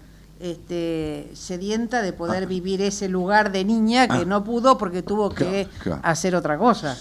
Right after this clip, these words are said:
Speaker 2: Está la nena, digo, está Sa-, Salomecita tirándole de la pollera. Dice,
Speaker 1: Ujú.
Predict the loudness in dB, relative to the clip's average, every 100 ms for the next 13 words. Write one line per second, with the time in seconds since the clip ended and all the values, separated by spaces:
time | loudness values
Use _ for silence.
0 | 0 0 8 10 12 10 10 10 8 8
1 | 8 8 6 6 2 0 2 4 6 6
2 | 6 6 4 6 6 4 2 4 4 6
3 | 6 6 6 4 6 8 8 2 2 2
4 | 4